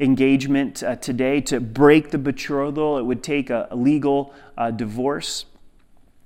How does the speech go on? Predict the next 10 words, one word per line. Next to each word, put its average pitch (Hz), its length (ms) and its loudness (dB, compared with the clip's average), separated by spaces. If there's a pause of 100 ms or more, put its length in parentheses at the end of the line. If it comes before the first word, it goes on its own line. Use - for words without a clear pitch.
(160)
And 151 220 4
she 190 260 0
conceives 170 720 2
of 135 300 0
the 131 100 0
Holy 139 260 -2
Spirit, 147 460 -4
not 165 300 -2
through 202 100 -4
relationship, 165 800 -2